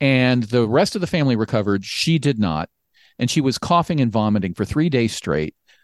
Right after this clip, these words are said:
until, and they were doing nothing until her esophagus ruptured and she drowned to death on her own blood. And it, it just case after case,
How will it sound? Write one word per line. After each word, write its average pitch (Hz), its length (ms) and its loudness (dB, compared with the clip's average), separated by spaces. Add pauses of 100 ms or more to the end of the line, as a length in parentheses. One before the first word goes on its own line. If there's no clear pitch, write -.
(120)
until, 135 440 0
and 123 240 2
they 135 80 2
were 139 100 0
doing 190 220 4
nothing 117 460 0 (320)
until 135 580 2
her 123 320 2
esophagus 123 720 0
ruptured 104 720 0
and 107 100 2
she 117 160 0
drowned 110 640 0
to - 140 -4
death 87 300 0
on 92 140 2
her 95 200 2
own 95 180 2
blood. 87 460 -2 (200)
And 113 280 0
it, 160 160 -4
it 185 220 -2
just 175 260 -2 (120)
case 220 360 0
after 139 200 0
case, 101 320 -2